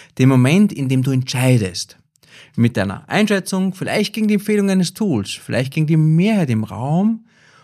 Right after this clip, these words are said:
und vielleicht gegen die Wahrscheinlichkeit. Das ist jetzt kein düsterer Moment, das ist dein Heldenmoment, wenn du so willst. Jetzt nicht, weil Helden keine Angst haben, sondern weil sie trotzdem handeln.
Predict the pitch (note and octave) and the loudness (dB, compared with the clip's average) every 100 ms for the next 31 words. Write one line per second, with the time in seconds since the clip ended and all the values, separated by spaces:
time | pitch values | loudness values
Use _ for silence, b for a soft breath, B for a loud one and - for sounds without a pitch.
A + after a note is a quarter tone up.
0 | b - C#3+ D#3 D3 D#3 G3 - F#3 F3 | b -6 -4 0 2 2 0 -2 -2 0
1 | E3 D#3 E3 C#3+ A2 G2+ - - - - | -2 0 0 0 -4 -10 -12 -12 -12 -20
2 | _ _ B B B B C3 A#2 A#2 - | _ _ B B B B 0 0 0 0
3 | A#2 A#2+ E3 G#3+ - C#3 A#2+ G#2+ A#2 F#3 | 0 2 0 0 0 0 0 0 0 0
4 | G3+ C#3 B2+ A2+ - - B2+ B2+ C3 C3 | 0 -4 -6 -8 -10 -6 -2 2 2 0
5 | B2+ B2+ _ _ - D3+ E3 E3 C#3 A#2 | -2 -6 _ _ -6 0 0 2 0 0
6 | A2 G#2 F#2 F#2 F2 E2 E2+ - - _ | -2 -4 -6 -8 -8 -10 -12 -12 -14 _
7 | B B B B E3+ - - C#3+ C3+ C3 | B B B B -6 -2 0 2 2 0
8 | C3+ C3+ C3 A#2 E3 G#3 - G#2 A2 D#3+ | 0 -2 -2 -2 0 -2 -4 -4 -2 -2
9 | G3+ - b b b - A2+ A2 G#2 G2+ | -4 -6 b b b -2 -2 0 -4 -8
10 | - C#3 C#3+ - A2+ G2+ F#2 - - | 0 0 0 0 0 0 -4 -6 -14